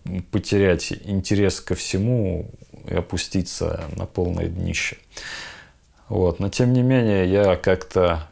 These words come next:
пережил этот период, а, появились новые проекты,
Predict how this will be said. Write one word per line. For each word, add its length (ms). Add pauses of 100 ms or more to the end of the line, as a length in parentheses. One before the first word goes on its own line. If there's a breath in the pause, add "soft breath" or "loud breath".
(140)
пережил 500
этот 320
период, 580 (200)
а, 280
появились 760
новые 320
проекты, 760